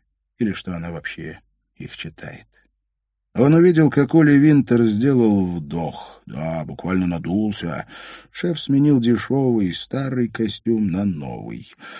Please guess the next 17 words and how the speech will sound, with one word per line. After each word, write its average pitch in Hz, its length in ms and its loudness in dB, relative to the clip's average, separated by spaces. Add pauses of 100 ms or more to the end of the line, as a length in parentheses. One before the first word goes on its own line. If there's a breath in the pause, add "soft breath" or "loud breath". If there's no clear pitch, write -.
(200 loud breath)
Санмину 101 560 2
показалось, 95 540 -2
что - 140 -2
это 98 180 -2
шведский 98 600 -2
бренд 101 560 -2
«Тигер». - 520 -4 (580)
Он 110 180 0
полагал, 135 420 2
что 123 240 2
обновка 117 600 2
была 110 240 2
куплена 131 480 0
специально 123 840 0
для 107 320 0
этого 90 440 -4
случая, 65 760 -10